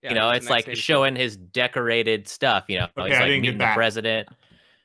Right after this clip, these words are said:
Speaker 2: Did you watch this movie, Ryan?
Speaker 3: That was,
Speaker 2: Did
Speaker 3: that
Speaker 2: you
Speaker 3: was
Speaker 2: just
Speaker 3: w-,
Speaker 2: spark
Speaker 3: that was, I
Speaker 2: us?
Speaker 3: saw the,
Speaker 1: I
Speaker 3: I saw
Speaker 1: thought
Speaker 3: the
Speaker 1: you would
Speaker 3: picture
Speaker 1: have
Speaker 3: of
Speaker 1: loved
Speaker 3: Bill,
Speaker 1: that scene.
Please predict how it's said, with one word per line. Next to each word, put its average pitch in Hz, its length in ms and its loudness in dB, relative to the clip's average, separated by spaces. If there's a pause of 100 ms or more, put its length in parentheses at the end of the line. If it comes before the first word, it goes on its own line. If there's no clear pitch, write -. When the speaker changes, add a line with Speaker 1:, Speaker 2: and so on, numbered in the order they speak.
(280)
Speaker 2:
Did 208 140 2
you 370 140 6
watch 190 320 4
this 247 240 -2
movie, 196 300 -4
Ryan? 196 340 4
Speaker 3:
That 165 80 6
was, 190 140 2
Speaker 2:
Did 185 100 4
Speaker 3:
that 185 80 6
Speaker 2:
you 214 60 0
Speaker 3:
was 202 100 -2
Speaker 2:
just - 100 -4
Speaker 3:
w-, 165 120 -4
Speaker 2:
spark 190 300 2
Speaker 3:
that 170 100 6
was, 202 100 4
I 196 40 6
Speaker 2:
us? 165 100 0
Speaker 3:
saw 202 140 6
the, 190 100 -2 (400)
Speaker 1:
I 285 60 -2
Speaker 3:
I - 80 -2
saw - 140 2
Speaker 1:
thought 381 80 8
Speaker 3:
the 330 60 0
Speaker 1:
you 349 100 2
would 359 80 0
Speaker 3:
picture 349 80 2
Speaker 1:
have 294 100 -6
Speaker 3:
of 302 60 -8
Speaker 1:
loved 349 200 6
Speaker 3:
Bill, 349 80 -10
Speaker 1:
that 240 200 -2
scene. 139 600 -6